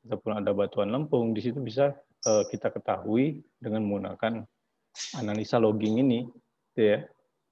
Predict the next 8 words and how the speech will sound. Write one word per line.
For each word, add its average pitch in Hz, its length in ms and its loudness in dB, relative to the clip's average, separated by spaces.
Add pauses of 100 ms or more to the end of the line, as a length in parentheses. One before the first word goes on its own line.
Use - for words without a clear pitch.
(160)
Dan 113 240 2
logging 123 320 6
ini 160 160 0
sangat 127 240 0
banyak 139 400 0
ya, 101 160 0
ada, 92 240 -2 (960)
eh, 95 260 2